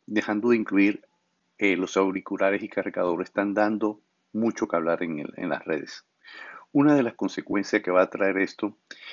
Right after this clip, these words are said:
es que la caja de estos iPhone va a ser mucho más plana, más pequeña, porque el grosor del cargador se va a perder, entonces va a ser mucho más plano.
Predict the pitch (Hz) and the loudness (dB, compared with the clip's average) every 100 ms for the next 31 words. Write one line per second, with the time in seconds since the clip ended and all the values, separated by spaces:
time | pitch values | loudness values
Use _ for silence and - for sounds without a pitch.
0 | - 110 - 110 95 95 101 113 104 107 | -4 -4 2 4 4 2 0 0 0 -4
1 | 95 92 - 185 - - - 87 95 - | -4 -4 -4 -6 -4 -4 -4 -6 -6 -4
2 | 95 - - - - - - - - 127 | -4 -4 -6 -6 -8 -10 -10 -10 -4 -2
3 | 98 - - - - - 82 - - 104 | -2 -8 -14 -14 -10 -8 -8 -10 -4 -2
4 | 90 101 82 110 110 120 107 - - 104 | 0 -2 0 -2 -2 -2 -2 -2 -2 -2
5 | 101 104 98 95 - - - - - 87 | 0 0 0 -4 -8 -20 -20 -6 0 2
6 | 85 87 - 110 90 98 - 95 90 80 | 4 2 -2 -4 0 -2 -2 -8 -8 -4
7 | 87 80 101 90 _ - 98 101 113 113 | -4 -2 -4 -4 _ -12 -8 -4 0 0
8 | 104 87 87 - - - - | 0 -4 -6 -8 -8 -8 -8